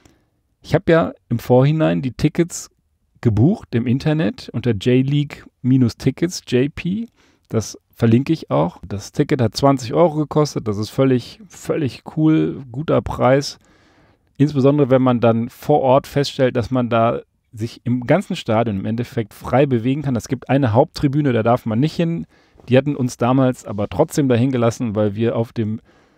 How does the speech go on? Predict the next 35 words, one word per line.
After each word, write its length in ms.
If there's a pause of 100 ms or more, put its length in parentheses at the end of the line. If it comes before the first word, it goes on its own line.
(140)
auf 160
der 100
Suche 300
nach 180
dem 220
Stadion-Sushi 1000
waren. 300
Ich 160
nehme 180
es 100
mal 100
vorweg, 320
wir 100
haben 120
kein 260
Stadion-Sushi 1000
gefunden, 640 (320)
auch 200
keine 200
Stadion-Wurst, 840
aber 120
wir 80
haben 100
dann 100
so 240
Stadion-frittierte 1200
Nuggets 400
oder 220
sowas 280
gegessen. 540 (540)
Dafür 320
haben 120
sie 100
richtig 360
geile 500